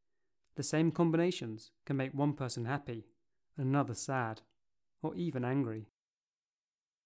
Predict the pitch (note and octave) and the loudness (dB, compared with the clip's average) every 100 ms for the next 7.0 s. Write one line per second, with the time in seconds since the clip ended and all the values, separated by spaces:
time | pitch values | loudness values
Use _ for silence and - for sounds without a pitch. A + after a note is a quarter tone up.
0 | _ _ _ _ - F#3+ F#3 C4 - F#3 | _ _ _ _ -4 -2 0 0 2 0
1 | C3+ - B2 B2+ B2+ C3 - _ - D3 | 0 -4 -10 -8 -12 -12 -16 _ -2 -2
2 | D3 D#3 D3+ C#3+ F3 E3+ F3 F3+ - F#3 | 0 -2 0 0 0 2 0 0 -2 -2
3 | G3 - A#2+ A#2+ - - - _ _ _ | -2 -4 -4 -6 -12 -16 -18 _ _ _
4 | - C#3 C3+ D#3+ C3+ A#2 B2 - D3 C#3 | -6 0 2 4 2 -2 -4 0 0 -2
5 | B2 A#2+ A#2+ C3 A2+ A2 - _ _ _ | -6 -4 -2 0 -2 -6 -16 _ _ _
6 | - C#3 C3+ A2+ A#2 A2+ B2 A#2+ - | -2 2 2 2 -2 0 0 -2 -6